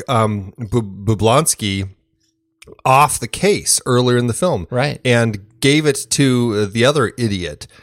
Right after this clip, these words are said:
Speaker 1: uh, that we all hated so much in
Speaker 2: Yeah.
Speaker 1: the, in the last film.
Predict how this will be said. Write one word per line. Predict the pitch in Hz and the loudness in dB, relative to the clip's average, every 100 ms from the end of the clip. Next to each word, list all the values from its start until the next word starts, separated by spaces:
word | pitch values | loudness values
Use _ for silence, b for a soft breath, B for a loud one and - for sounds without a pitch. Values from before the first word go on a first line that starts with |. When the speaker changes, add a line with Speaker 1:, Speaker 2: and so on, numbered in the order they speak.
| b - | b -6
Speaker 1:
uh, | 101 98 101 | -2 0 2
that | 113 | 2
we | 110 107 | 2 2
all | 104 | 2
hated | 95 117 110 101 | 0 2 2 2
so | - 101 | 2 2
much | 104 - | 0 -2
in | - 123 | 0 2
Speaker 2:
Yeah. | 147 110 | 2 0
Speaker 1:
the, | - 135 | -6 -6
in | 113 | -4
the | 110 120 | 0 2
last | 160 175 - | 2 0 0
film. | 95 | -4